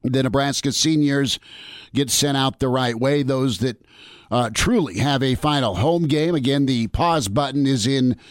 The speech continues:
full effect for twenty twenty, so some of those seniors could be super seniors in twenty twenty-one for Nebraska football, but, uh, a lot to get to with Nebraska, some of the keys for victory today.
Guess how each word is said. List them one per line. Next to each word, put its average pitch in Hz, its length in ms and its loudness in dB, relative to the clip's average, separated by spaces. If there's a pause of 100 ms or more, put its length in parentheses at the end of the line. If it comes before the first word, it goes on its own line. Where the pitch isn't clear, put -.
(300)
full 156 220 2
effect 147 400 -2
for 147 120 0
twenty 131 360 0
twenty, 143 340 0
so 135 160 0
some 151 180 0
of 143 60 2
those 135 180 0
seniors 143 560 0 (520)
could 165 180 0
be 160 140 2
super 165 560 0
seniors 139 680 2
in 135 140 2
twenty 135 340 0
twenty-one 135 520 0
for 131 120 -2
Nebraska 120 480 -2
football, 131 500 0
but, 110 240 -2 (480)
uh, 120 60 2
a 123 160 2
lot 143 240 2
to 143 100 0
get 135 260 0
to 139 120 0
with 127 160 -2
Nebraska, 123 580 0
some 135 160 0
of 117 60 0
the 110 80 -2
keys 131 380 0
for 120 180 -2
victory 117 480 -2
today. 113 640 0